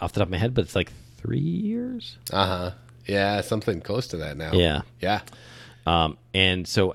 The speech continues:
Speaker 1: actually in the shop, we have vanishingly few.
Speaker 2: Uh-huh.
Speaker 1: Um, and of certain products, we have absolutely zero. So, like, we don't have an old stagehand Mini lying around. We have
Speaker 2: Here.
Speaker 1: zero stagehand
Speaker 2: No.
Speaker 1: D Cs.
Speaker 2: Yeah.
Speaker 1: We don't,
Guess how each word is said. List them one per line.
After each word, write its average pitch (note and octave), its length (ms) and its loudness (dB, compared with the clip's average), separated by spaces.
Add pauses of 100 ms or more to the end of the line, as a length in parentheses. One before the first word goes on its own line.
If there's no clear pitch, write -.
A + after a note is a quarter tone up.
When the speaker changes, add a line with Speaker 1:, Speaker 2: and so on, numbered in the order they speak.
Speaker 1:
actually D3 540 -4
in A#2 460 -4
the F2 180 -2
shop, C4 1000 -6 (180)
we F3 240 0
have C#3+ 540 -2 (200)
vanishingly G#2 1040 0
few. - 460 -6 (500)
Speaker 2:
Uh-huh. G#2 200 0
Speaker 1:
Um, E2+ 240 0 (100)
and G2 140 0
of F2+ 180 -2
certain C#3+ 320 0
products, G2+ 400 0
we F#2 80 0
have F2 280 0 (120)
absolutely D#2+ 500 -4
zero. C2+ 360 -6
So, - 140 -4
like, D#2+ 140 -2
we F#2 80 2
don't G#2+ 160 4
have F#2 140 -4
an E2+ 100 -6
old E2 320 -2
stagehand D2+ 540 2
Mini C#2+ 440 -6 (200)
lying D2+ 420 -2
around. C2 400 -8
We E2+ 120 0
have E2 120 0
Speaker 2:
Here. F2 240 0
Speaker 1:
zero F2+ 340 0
stagehand E2+ 540 0
Speaker 2:
No. D2 60 -6
Speaker 1:
D D2 180 -6
Cs. C#2+ 480 -10
Speaker 2:
Yeah. F2 140 -2
Speaker 1:
We F2 80 0
don't, F2 240 -4